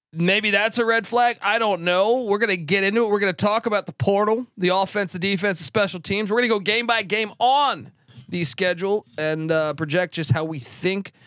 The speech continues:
the Seminoles, uh, will do, uh, in, in, in twenty-three.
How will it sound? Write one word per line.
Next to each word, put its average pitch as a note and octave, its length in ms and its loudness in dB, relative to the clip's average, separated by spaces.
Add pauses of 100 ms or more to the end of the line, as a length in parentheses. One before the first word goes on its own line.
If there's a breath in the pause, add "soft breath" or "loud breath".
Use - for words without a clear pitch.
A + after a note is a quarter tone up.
(640 soft breath)
the C#3+ 180 0
Seminoles, D#3+ 720 -2
uh, D3 280 0
will D#3 160 0
do, E3 440 -2 (460)
uh, C3 600 -2
in, C#3 280 -6
in, D3+ 300 -6
in D3+ 200 -6
twenty-three. E3+ 720 -2